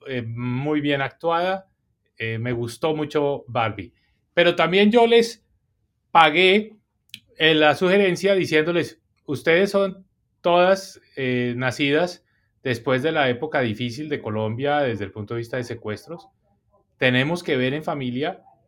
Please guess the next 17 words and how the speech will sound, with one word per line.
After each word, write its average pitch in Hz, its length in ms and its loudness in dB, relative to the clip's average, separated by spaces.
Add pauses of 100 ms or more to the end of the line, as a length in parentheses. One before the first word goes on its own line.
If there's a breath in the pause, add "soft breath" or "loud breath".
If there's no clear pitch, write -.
(100)
la 123 160 -4
serie 127 560 -4
de 120 240 -8
Noticia 117 480 -6
de 139 80 -4
un 135 60 -8
secuestro, 151 600 -8 (960)
basada 104 380 -4
en 117 60 -4
el 120 120 -4
libro 107 280 -6
de 110 80 -6
Garci-, 120 280 -12
de 107 120 -8
Gabriel 101 300 -8
García 117 320 -6
Márquez". 117 460 -10